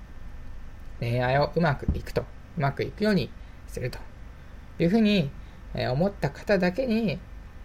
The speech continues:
えー、私についてきてほしいんですよ。やっぱり私も教える以上は本気の方しか受け付けたくないので、で、結果を出させたいんですよ。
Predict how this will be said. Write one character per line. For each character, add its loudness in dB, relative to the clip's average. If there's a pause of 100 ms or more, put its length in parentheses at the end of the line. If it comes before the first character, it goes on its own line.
え 0
ー、 0
私 -2
に 4
つ 0
い 6
て -2
き -6
て 0
ほ -2
し -8
い 2
ん 2
で 2
す -12
よ。 -14 (1300)
や -6
っ -8
ぱ 4
り 8
私 2
も 2
教 2
え 8
る 6
以 4
上 6
は 4 (400)
本 4
気 2
の 4
方 0
し -6
か 0
受 -2
け -6
付 -6
け -8
た 2
く -2
な 0
い 0
の -4
で、 -8 (380)
で、 6
結 4
果 4
を 8
出 4
さ 0
せ -6
た 0
い 2
ん -2
で -6
す -10
よ。 -14